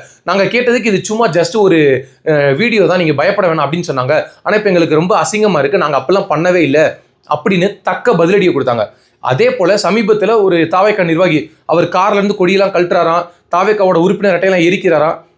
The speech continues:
அவர் மேல ஏற்கனவே குற்ற வழக்குகள் இருக்கதா சொல்லப்படுது. அப்படி இருக்கிற நபரை கட்சியிலிருந்து அவங்களே நீக்கியிருக்காங்க. உடனடியா அவருக்கு பதவி கொடுக்கல, எந்த விதமான ஒரு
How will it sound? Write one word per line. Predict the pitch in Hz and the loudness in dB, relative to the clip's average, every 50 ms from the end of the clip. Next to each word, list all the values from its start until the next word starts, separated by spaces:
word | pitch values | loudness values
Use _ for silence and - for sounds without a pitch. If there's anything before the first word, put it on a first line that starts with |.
| _ _ - | _ _ -6
அவர் | - 135 160 196 196 | -4 0 0 2 2
மேல | 185 196 220 233 214 | 2 2 2 2 2
ஏற்கனவே | 185 185 196 190 214 226 226 | 2 2 2 0 0 -2 -2
குற்ற | - 202 175 - 233 | -4 -4 -2 -2 0
வழக்குகள் | 208 202 190 190 175 180 | 0 0 0 0 0 0
இருக்கதா | 175 175 170 185 185 196 190 - | 0 0 0 0 0 0 0 0
சொல்லப்படுது. | 180 180 180 156 165 139 123 110 - - _ _ | 0 0 0 0 0 0 -2 -2 -4 -8 _ _
அப்படி | - - - 220 220 | -6 -4 -2 -2 -2
இருக்கிற | 233 247 233 254 240 | -2 0 -2 0 0
நபரை | 214 190 175 214 240 | 0 0 0 0 0
கட்சியிலிருந்து | - 202 190 - 233 214 208 220 175 | 0 -2 -4 -2 -2 -2 0 0 0
அவங்களே | 185 208 214 214 | 2 2 2 2
நீக்கியிருக்காங்க. | 202 208 214 220 196 160 160 147 131 113 - - _ _ _ - | 2 0 0 0 0 0 0 0 -2 -2 -4 -6 _ _ _ -2
உடனடியா | 160 190 220 220 220 254 | 0 2 2 2 2 2
அவருக்கு | 269 240 220 180 180 - | 2 2 0 -2 -2 -2
பதவி | - 160 170 214 226 220 - | -2 0 0 0 -2 0 -2
கொடுக்கல, | 180 156 - - 147 165 165 151 | -2 -2 0 0 0 2 2 0
எந்த | 156 175 190 | 0 0 0
விதமான | 208 202 196 185 175 170 160 147 131 - - - _ _ _ | 2 2 2 2 0 0 0 -2 -4 -6 -8 -18 _ _ _
ஒரு | - 156 156 160 | -2 0 2 2